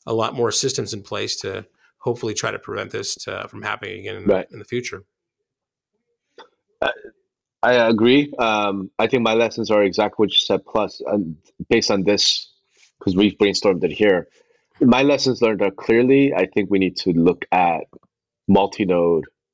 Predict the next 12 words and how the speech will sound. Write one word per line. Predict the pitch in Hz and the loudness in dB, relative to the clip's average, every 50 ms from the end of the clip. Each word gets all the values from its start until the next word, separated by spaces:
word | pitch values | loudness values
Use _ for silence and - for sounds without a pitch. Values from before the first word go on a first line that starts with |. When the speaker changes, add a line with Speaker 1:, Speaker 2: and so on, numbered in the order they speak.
| _ _ _ _ _ - | _ _ _ _ _ 0
Speaker 2:
open | 95 95 - - 92 80 | 2 2 2 0 -2 -2
source, | 76 - - 85 82 80 82 - - - - - - - _ _ _ _ _ _ _ _ _ _ _ - | -2 0 0 2 2 2 2 2 0 0 0 -2 -6 -12 _ _ _ _ _ _ _ _ _ _ _ 0
you | 117 95 | 2 2
know, | 87 73 65 64 - - _ _ | 2 2 -2 -4 -8 -16 _ _
hack | - - 110 107 - - | -8 -4 -4 -4 -2 -2
resistant, | 104 90 - 98 95 87 - - 92 87 78 - - _ _ _ _ _ _ _ _ _ _ _ _ - | -4 0 2 2 2 2 2 0 -2 -2 -2 -4 -10 _ _ _ _ _ _ _ _ _ _ _ _ -2
takeover | - 107 - - 95 90 90 85 | -2 0 2 0 0 0 0 -2
resistant | 80 - - - - - - 85 80 71 - - _ _ | -2 -2 -2 -2 -2 0 0 0 0 0 -2 -8 _ _
systems | - - - - - - - - - 147 - - - - 80 78 | -4 -2 0 2 2 2 2 2 2 2 0 0 0 -2 -2 -4
and | 82 - | -4 -4
structures, | - - - - - - - - - - - - _ _ _ _ _ _ _ | -4 -2 -4 -6 -6 -8 -12 -10 -8 -8 -8 -8 _ _ _ _ _ _ _
right? | 64 65 65 | -4 -4 -4